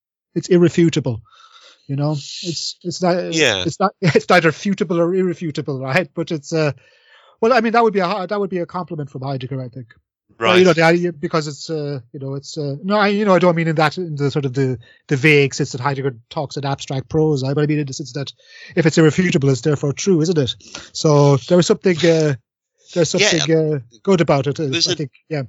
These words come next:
Speaker 2: there's a thing there. I mean, that, that brings us really to the issue of philosophical methodology, I think.
Speaker 1: Mm.
Speaker 2: And, um, yeah, on, on this front, Lewis was what's called, he believed in what's called reflective equilibrium.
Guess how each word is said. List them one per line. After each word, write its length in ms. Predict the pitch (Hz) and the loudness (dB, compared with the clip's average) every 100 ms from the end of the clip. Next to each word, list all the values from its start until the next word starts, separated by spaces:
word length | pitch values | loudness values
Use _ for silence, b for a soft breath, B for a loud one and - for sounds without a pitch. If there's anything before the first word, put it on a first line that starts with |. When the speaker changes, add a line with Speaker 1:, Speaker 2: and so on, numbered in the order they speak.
| - | -8
Speaker 2:
there's 200 | 165 160 | -6 -4
a 60 | |
thing 340 | 160 - 233 180 | -4 -2 -4 -2
there. 300 | 131 143 135 | -2 -2 -2
I 60 | |
mean, 140 | 135 131 | -4 -4
that, 220 | 143 123 | -2 -2
that 200 | 156 - | -2 -2
brings 240 | 127 120 107 | -8 -8 -6
us 200 | 104 - | -6 -6
really 240 | 113 110 | -8 -8
to 260 | - 107 98 _ _ - 95 | -10 -12 -14 _ _ -20 -6
the 100 | 120 | -4
issue 200 | - 110 | -4 -8
of 60 | |
philosophical 540 | - 107 - 101 - 98 | -8 -8 -8 -12 -14 -12
methodology, 680 | 107 104 95 113 147 110 90 | -12 -8 -4 -4 -4 -8 -10
I 60 | |
think. 320 | 92 107 95 _ B B B - | -8 -8 -10 _ B B B -2
Speaker 1:
Mm. 100 | 110 | -2
Speaker 2:
And, 400 | 107 107 - 107 | -2 -8 -2 0
um, 360 | 107 104 104 _ | 0 -4 -16 _
yeah, 320 | 120 120 113 | -6 -2 0
on, 100 | 110 110 | -2 -4
on 160 | 120 120 | -6 -2
this 160 | 147 | -2
front, 200 | - 123 | -2 -6
Lewis 380 | 117 131 123 - | -6 -6 -6 -8
was 180 | 113 - | -10 -10
what's 220 | 110 - | -10 -10
called, 280 | - 101 - | -12 -14 -14
he 240 | - 113 | -18 -18
believed 260 | 113 107 104 | -12 -12 -10
in 60 | |
what's 120 | 104 - | -14 -14
called 220 | 104 101 | -14 -12
reflective 500 | 101 113 - - 101 | -10 -6 -6 -8 -12
equilibrium. 640 | 104 - 107 113 113 107 | -12 -8 -8 -6 -8 -8